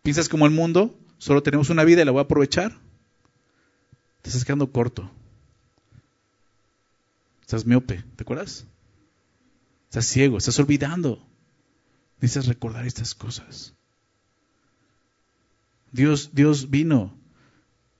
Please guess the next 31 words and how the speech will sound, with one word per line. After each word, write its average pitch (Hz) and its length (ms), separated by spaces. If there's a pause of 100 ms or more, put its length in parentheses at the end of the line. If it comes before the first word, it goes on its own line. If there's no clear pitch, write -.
(180)
a 113 80
morir 123 200
en 151 60
una 139 160
cruz, - 480 (1040)
tomando 123 260
nuestro 131 200
lugar, 104 380 (720)
para 113 160
salvarnos, 117 480
pero 110 140
sobre 113 160
todo 127 260
para 110 200
esto, - 360 (1400)
para 113 180
darnos 131 540 (680)
eternidad, 110 640
¿te 104 100
das 98 160
cuenta? 117 300 (1040)
Para 110 220
poder 123 240
estar 123 260
con 120 160
Él. 120 120 (220)
No 143 160
te 175 100
olvides 160 380
de 131 120
eso. - 340